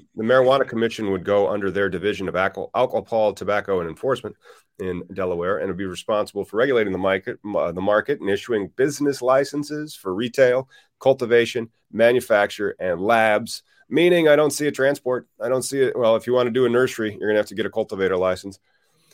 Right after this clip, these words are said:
Equity is also built into the scheme, though. Uh, after nineteen months of the bill's enactment, regulators have to approve thirty retailer licenses,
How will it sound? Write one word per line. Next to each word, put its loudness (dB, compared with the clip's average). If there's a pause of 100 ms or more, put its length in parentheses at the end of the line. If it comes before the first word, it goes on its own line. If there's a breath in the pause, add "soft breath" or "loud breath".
(120)
Equity 4
is 4
also 2
built -2
into -2
the -6
scheme, -8
though. -8 (120)
Uh, -4
after -2
nineteen 2
months 0
of -8
the 0
bill's 2
enactment, 0
regulators 0
have 0
to -4
approve -6 (160)
thirty -2
retailer 0
licenses, -2